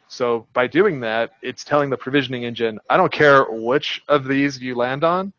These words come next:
anything within this container, this can land on." We could come in here and we could tag each one of these zones with some, some explicit tags. For example, if I wanted to enforce that all workloads went to one A,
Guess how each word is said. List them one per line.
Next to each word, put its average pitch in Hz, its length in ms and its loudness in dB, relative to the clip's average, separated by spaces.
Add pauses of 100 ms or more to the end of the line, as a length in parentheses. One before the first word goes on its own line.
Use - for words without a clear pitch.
(800)
anything 165 420 4
within 139 340 2
this 131 200 0
container, 139 640 0 (800)
this 131 180 0
can 131 160 -6
land 120 320 0
on." 90 220 -4 (280)
We 156 120 4
could 220 200 4
come 190 160 2
in 156 80 0
here 156 200 4
and 147 80 4
we 143 80 2
could 143 180 -4
tag 135 300 2
each 139 180 -2
one 135 80 -2
of 123 60 -6
these 123 180 -6
zones 127 460 -4
with 120 260 -2
some, 120 380 -6
some 123 320 -4
explicit 120 440 -2
tags. 127 400 4
For 127 120 -4
example, 120 300 2
if 104 100 -2
I 120 60 6
wanted 123 180 2
to 120 100 -2
enforce 120 600 0
that 120 180 -2
all 127 240 2
workloads 123 420 0
went 120 180 0
to - 80 -4
one 117 220 0
A, 120 320 -2